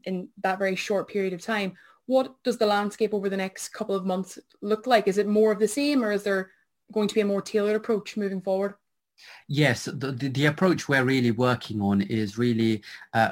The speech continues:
Speaker 2: we're, we're acting almost as an umbrella at this stage. So really connecting the dots, because as I said earlier, we think even us on, on, on the level we're working aren't the best people. The best person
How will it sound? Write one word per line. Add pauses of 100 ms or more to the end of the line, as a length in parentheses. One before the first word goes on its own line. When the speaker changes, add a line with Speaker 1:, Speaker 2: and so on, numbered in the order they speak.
Speaker 2:
we're,
we're
acting
almost
as
an
umbrella
at
this
stage.
So
really
connecting
the
dots,
because
as
I
said
earlier, (300)
we
think
even
us
on, (100)
on,
on
the
level
we're
working
aren't
the
best
people.
The
best
person